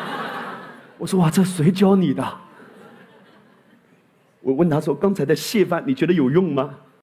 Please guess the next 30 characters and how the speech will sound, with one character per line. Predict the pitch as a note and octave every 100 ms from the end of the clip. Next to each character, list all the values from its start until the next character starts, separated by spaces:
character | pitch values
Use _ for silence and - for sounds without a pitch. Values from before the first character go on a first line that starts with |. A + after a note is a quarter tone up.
| _ - - - - - - - -
<laughs> | - - - - - D5 D5 - - - - - - - - - - - - - - - - _ _ _ _ _ _ _ _ _
我 | -
告 | B2
诉 | C#3
你， | C3+
你 | A#2+
不 | A#2 C#3
是 | C#3+
故 | D#3+ D3+
意 | B2
吃 | -
毒 | C#3 C#3 B2+
药， | - - - _ _ _ _ _ _ _ _ _ -
可 |
是 | C3
你 | D3
真 | B2+ D3+
的 | C#3+
是 | C#3+
相 | C#3 C#3+
信 | C#3+
神 | C3 A#2+
的 | C3+
应 | C#3+
许。 | A#2 - - _ _ _ _ _ _ _ _ _ _ _ _ _ _ _ -
若 | D3
喝 | C3+ D3+
了 | D3+
什 | D3 -
么 | C3